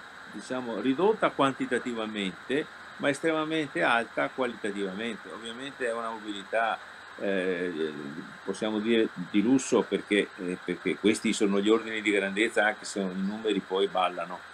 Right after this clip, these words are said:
ma è evidente, potrebbe essere qualcosa che somiglia all'aereo prima, prima parte della, della, insomma, qui mi rivolgo soprattutto a Roberto Di Maria, che si occupa dei trasporti. Io non mi occupo dei trasporti, sono un dilettante allo sbaraglio da questo punto di vista, uso solo la mia fantasia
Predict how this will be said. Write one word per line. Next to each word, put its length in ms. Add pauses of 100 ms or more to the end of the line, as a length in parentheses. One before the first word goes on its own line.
(280)
ma 120
è 100
evidente, 920 (320)
potrebbe 400
essere 220
qualcosa 440
che 120
somiglia 440
all'aereo 540
prima, 520 (360)
prima 340
parte 500
della, 460 (360)
della, 440
insomma, 280
qui 160
mi 140
rivolgo 380
soprattutto 540
a 40
Roberto 360
Di 120
Maria, 360
che 140
si 120
occupa 300
dei 140
trasporti. 500
Io 60
non 140
mi 60
occupo 240
dei 140
trasporti, 480
sono 160
un 80
dilettante 520
allo 140
sbaraglio 440
da 80
questo 260
punto 340
di 60
vista, 220
uso 220
solo 240
la 100
mia 180
fantasia 720